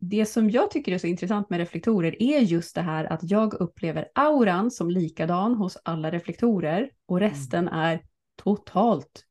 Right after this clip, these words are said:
Speaker 1: unikt varenda gång.
Speaker 2: Verkligen. Verkligen.
Speaker 1: <laughs>
Speaker 2: Nej, men det, det, nej, det är, det håller jag faktiskt med om. Och också titta på, ja, men vilka center man har som mest, ehm,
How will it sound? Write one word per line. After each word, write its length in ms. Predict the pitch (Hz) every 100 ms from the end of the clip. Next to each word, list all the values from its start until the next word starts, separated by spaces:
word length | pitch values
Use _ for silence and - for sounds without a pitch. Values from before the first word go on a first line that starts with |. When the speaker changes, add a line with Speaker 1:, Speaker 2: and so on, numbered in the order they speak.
| -
Speaker 1:
unikt 640 | 165 160 165 - _ - -
varenda 440 | 170 165 147 147
gång. 240 | 156 151 - _ _ _ -
Speaker 2:
Verkligen. 560 | 170 156 139 156 147 143 _ _ _ _ -
Verkligen. 560 | 190 156 139 175 156 143 _ -
Speaker 1:
<laughs> 280 | - - 277
Speaker 2:
Nej, 140 | 185 185
men 160 | 185
det, 100 | 180 175
det, 220 | 180 170
nej, 260 | 180 185 208
det 120 | 208 196
är, 220 | 185 196
det 160 | 214 214
håller 180 | 214
jag 120 | 185 165
faktiskt 360 | 139 135 139
med 400 | 139 123 - 151 - _ _ _
om. 360 | 220 196 - - _ _ -
Och 120 | 180
också 360 | 170 - - 214
titta 520 | 208 233 - - 139
på, 480 | 139 147 139 131 127 - _ _ _ -
ja, 80 |
men 220 | 156 147 143
vilka 340 | 147 135 147
center 760 | - 156 131 127 127 - 160 143
man 240 | 139 135
har 600 | 139 131 135 127 127 - -
som 260 | - 135
mest, 400 | 135 131 - - 139
ehm, 520 | 135 127 120 120 -